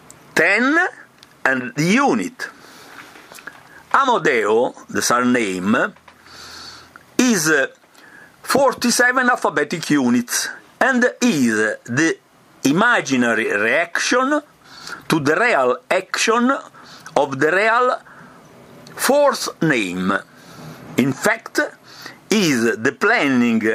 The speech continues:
seven multiplied s-, by seven minus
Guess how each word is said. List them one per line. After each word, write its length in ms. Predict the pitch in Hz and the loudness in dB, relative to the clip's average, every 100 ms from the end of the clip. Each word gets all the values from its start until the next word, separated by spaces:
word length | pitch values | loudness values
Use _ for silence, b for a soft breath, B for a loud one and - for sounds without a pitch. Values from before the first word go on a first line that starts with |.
| - B B B | -4 B B B
seven 640 | - - 254 160 127 120 120 | -4 0 2 2 2 2 2
multiplied 800 | 135 - 151 180 190 139 120 117 | 0 -2 -2 0 2 0 0 -2
s-, 340 | - - - | -2 -6 -4
by 200 | 123 147 | 0 0
seven 640 | 160 247 233 240 262 285 311 - - - - - | 2 2 2 2 0 0 -2 -8 -20 -20 -20 -2
minus 600 | - 269 269 285 - | 2 4 2 0 -2